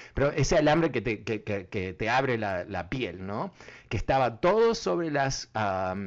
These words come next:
las, ah, las playas. Estos soldados, su trabajo era correr bajo fuego. Escucha lo que te voy a decir. Correr bajo fuego, tratar de plantar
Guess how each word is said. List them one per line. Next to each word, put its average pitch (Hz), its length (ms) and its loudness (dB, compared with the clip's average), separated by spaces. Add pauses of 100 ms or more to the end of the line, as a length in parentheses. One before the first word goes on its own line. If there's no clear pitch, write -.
(200)
las, 107 420 -4
ah, 90 420 -6 (880)
las 104 140 0
playas. 151 580 0 (600)
Estos 170 340 2
soldados, 151 680 0 (280)
su - 320 -2
trabajo 165 640 2
era 92 360 -4 (140)
correr 160 520 4
bajo 185 480 -2
fuego. 156 840 2 (560)
Escucha 240 300 -2
lo 233 60 2
que 185 60 -4
te 156 80 -2
voy 135 120 4
a 117 40 2
decir. 90 420 -2
Correr 160 440 2
bajo 202 320 0
fuego, 117 500 0
tratar 127 400 -4
de 214 140 0
plantar 131 800 -2